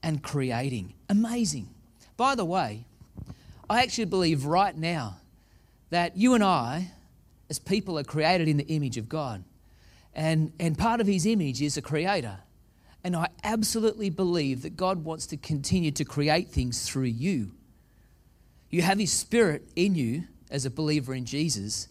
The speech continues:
and God's placed within you dreams and gifts and visions of things that he wants to create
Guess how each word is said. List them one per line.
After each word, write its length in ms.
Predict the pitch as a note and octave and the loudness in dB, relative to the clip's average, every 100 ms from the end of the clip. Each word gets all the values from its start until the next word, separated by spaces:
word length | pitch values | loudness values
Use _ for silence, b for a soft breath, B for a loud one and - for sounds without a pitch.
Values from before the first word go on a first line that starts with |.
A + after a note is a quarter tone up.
| b b b b | b b b b
and 180 | E3+ D#3 | -2 0
God's 460 | G3+ G3 E3+ - - b | 0 0 0 -4 -10 b
placed 340 | - G3 G3 D3 | -2 2 2 2
within 340 | D#3+ E3+ G3 | 0 2 2
you 160 | F3+ C3 | 4 2
dreams 760 | B2 C#3+ G3 F#3+ F#3 F3 C#3 | 0 2 4 6 4 2 -2
and 300 | A#2+ A2+ B2+ | -4 -6 -6
gifts 560 | C3 F#3+ F3 - - - B - | -2 0 0 0 -4 -6 B -6
and 120 | C#3 | -4
visions 640 | B2 F#3+ F3+ F3 B2+ A2+ | 2 2 2 0 -2 -4
of 120 | D#3 | -8
things 340 | - G#3+ F#3+ F#3 | -4 -2 0 0
that 80 | E3 | 0
he 100 | D3 | -2
wants 300 | E3 F3 - | -4 -6 -4
to 120 | F3+ | -4
create 440 | F3 F3+ F3+ F#3+ | -4 -2 0 0